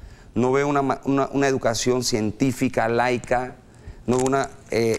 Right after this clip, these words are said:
eh, educación tecnificada, no ve una educación para la, para crear hombres y mujeres que permitan tener conceptos humanos.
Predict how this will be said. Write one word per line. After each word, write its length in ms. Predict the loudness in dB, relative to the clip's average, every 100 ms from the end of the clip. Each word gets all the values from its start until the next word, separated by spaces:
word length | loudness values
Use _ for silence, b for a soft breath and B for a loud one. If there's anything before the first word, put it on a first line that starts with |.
| 0
eh, 560 | 0 2 2 2 0 0
educación 920 | 0 0 -2 -2 0 2 2 0 -6 -6 -2
tecnificada, 1000 | 0 2 0 -2 0 2 2 0 0 2
no 140 | 2
ve 100 | 4
una 240 | 2 2
educación 840 | 0 0 0 -2 0 2 2 0 -4 B B B B -2
para 280 | -2 -2
la, 160 | -4 -8 -14 -6
para 560 | -2 0 2 0 -4 -4
crear 500 | 0 2 2 0 -6 -2
hombres 760 | 0 0 0 0 0 -4 -14 -8
y 100 | 0
mujeres 640 | 0 2 2 2 4 2 -2
que 120 | -4
permitan 720 | -2 0 0 2 0 0 -4 -10 B B B -4
tener 320 | -2 0 -2
conceptos 760 | -2 -4 -2 -2 -2 -2 -4 -2
humanos. 680 | -2 0 0 0 -2 -6 -12